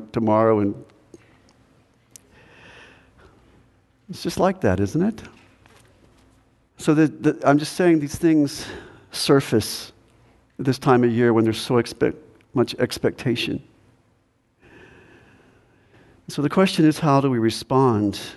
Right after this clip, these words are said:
when life makes it difficult for us to be content at Christmas?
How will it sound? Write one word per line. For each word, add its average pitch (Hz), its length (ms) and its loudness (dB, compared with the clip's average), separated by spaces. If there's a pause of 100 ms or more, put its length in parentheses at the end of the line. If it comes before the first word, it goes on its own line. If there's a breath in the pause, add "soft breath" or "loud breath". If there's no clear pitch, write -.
(760 loud breath)
when 120 160 -2
life 120 280 2
makes 117 260 0
it 107 120 -2
difficult 123 460 -2
for 110 140 0
us 107 140 0
to 107 80 -10
be 110 260 0 (1040 loud breath)
content - 640 0
at - 140 -8
Christmas? - 560 -4